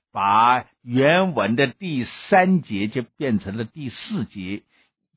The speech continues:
原文的第四节变成了第三节。所以弟兄姊妹发现了没有？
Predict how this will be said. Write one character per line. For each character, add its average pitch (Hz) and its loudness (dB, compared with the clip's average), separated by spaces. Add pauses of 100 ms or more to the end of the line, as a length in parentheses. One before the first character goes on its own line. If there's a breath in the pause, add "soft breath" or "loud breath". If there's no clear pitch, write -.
(100)
原 151 2
文 120 0
的 143 2
第 151 -8
四 123 -10
节 98 -8
变 110 -6
成 101 -10
了 113 -4
第 123 -12
三 135 -2
节。 71 -20 (240)
所 139 -4
以 151 2 (340)
弟 170 -10
兄 151 -4
姊 120 -4
妹 131 -2
发 160 -2
现 170 -2
了 127 0
没 117 -2
有？ 85 -8